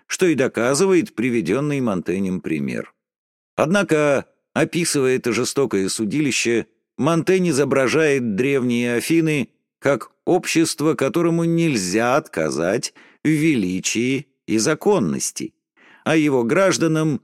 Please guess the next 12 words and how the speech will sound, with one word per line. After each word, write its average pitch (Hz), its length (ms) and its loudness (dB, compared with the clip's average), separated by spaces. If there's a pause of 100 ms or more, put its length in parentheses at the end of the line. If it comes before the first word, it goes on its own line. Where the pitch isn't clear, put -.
(120)
в 107 180 0
мужестве. 82 680 -2 (680)
Диомедон 170 1040 0 (360)
потому 170 580 2
не 123 160 2
оспаривал 127 720 0
приговор, 110 800 -2 (400)
что - 280 0
тот 185 260 0
был 127 260 2
вполне 156 640 0
законным. 82 880 -2